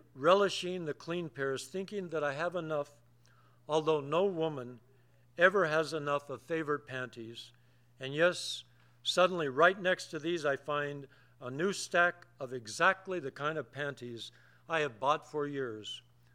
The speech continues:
Who has put them here? Who knows what I want so intimately? Awake,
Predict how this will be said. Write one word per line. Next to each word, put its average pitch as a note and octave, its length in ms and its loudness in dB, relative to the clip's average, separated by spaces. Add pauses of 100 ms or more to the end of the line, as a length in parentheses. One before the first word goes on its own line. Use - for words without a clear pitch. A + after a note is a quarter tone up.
(240)
Who F3 260 0
has D#3+ 260 -4
put G#3+ 280 -6
them E3+ 260 -4
here? A#2 280 -8 (1000)
Who F#3+ 180 2
knows F#3 460 4
what D#3+ 160 2
I D3 40 6
want D#3 300 -2
so E3+ 300 -4
intimately? D3+ 720 -10 (1120)
Awake, F#3+ 500 4